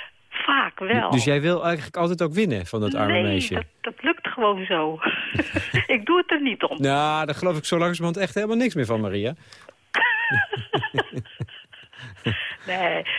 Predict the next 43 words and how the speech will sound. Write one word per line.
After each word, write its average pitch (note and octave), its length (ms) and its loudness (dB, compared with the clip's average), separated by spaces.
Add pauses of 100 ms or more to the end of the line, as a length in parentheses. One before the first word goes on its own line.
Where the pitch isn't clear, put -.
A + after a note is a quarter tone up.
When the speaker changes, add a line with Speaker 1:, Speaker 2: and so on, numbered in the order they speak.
(100)
Speaker 1:
nee, G3+ 180 6
ik B3 80 -2
doe D4 180 2
het, - 100 -4
ik B3+ 140 0
doe F#4+ 140 8
het F#4 120 2
er C4+ 80 0
niet D4 240 0
om. D#4 140 2
Maar B3 240 2
ja, E3 140 0
Speaker 2:
Maar B2+ 200 2
Speaker 1:
als E3 100 0
Speaker 2:
over- D#3 120 0
Speaker 1:
ik, - 120 -12
als D4 220 2
ik, D4+ 220 0
als D#4+ 260 0
ik A#3 220 -6
ergens... G3 520 -4
Ik - 180 -8
heb - 320 0
ooit A3 320 4
gevolleybald G#3+ 840 0
en F3 340 -4
daar F3 160 2
was E3+ 160 -6
ik D#3 120 -4
best D#3+ 200 -6
wel D#3 120 -4
fanatiek D#3+ 560 -8
in. G#3+ 240 -6 (560)
Speaker 2:
Ah. A2 180 -2 (300)
Speaker 1:
Maar, E3 380 2
eh, E3 720 0 (540)
dan, E3 320 -2
daar D3+ 180 -2
gaat B3 340 0
het - 180 -4
ook F3+ 260 0
om A#3+ 100 -2
het C#4 120 -2